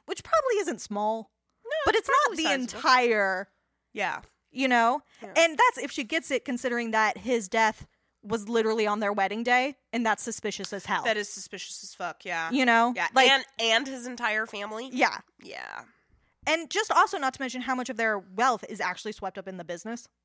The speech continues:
Speaker 1: Like, it's a gaming empire.
Speaker 2: Right, yeah.
Speaker 1: And,
Speaker 2: It's
Speaker 1: like,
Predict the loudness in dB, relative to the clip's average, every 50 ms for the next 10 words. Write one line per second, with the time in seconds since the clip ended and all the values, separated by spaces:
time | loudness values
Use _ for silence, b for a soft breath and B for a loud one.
0 | _ _ _ _ -4 -2 -2 -2 -2 -2 -2 0 0 0 0 0 0 2 2 0
1 | -2 -2 -4 -4 -4 -6 -6 -6 -6 -6 -6 -6 -6 -6 -4 -4 -4 -4 -4 -6
2 | -6 -6 -6 -6 -8 -12 _ _ _ _ _ _ -2 0 2 4 4 2 2 0
3 | -4